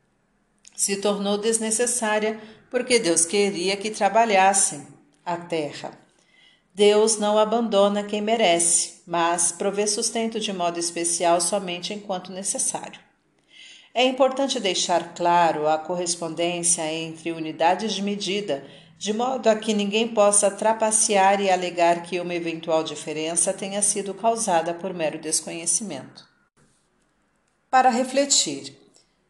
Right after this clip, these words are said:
Deus o considera como filho,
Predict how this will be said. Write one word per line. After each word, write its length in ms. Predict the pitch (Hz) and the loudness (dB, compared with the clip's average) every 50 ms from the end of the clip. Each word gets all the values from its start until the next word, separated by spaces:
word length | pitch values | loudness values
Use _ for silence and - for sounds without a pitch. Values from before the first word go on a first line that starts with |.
| _ _ _ _ _ | _ _ _ _ _
Deus 720 | 240 190 233 233 233 240 247 269 254 269 - - - - - 247 | -2 2 4 6 6 6 6 4 2 2 0 0 -2 -4 -6 -8
o 80 | 226 | -4
considera 640 | 226 240 233 233 233 - 233 214 220 233 254 285 294 | -2 0 0 2 2 0 2 4 4 4 6 4 2
como 280 | 285 - 214 202 185 175 | 2 0 0 0 -2 -4
filho, 640 | - - - - 147 135 127 127 127 127 - | -6 -8 -8 -6 -8 -8 -8 -10 -12 -16 -18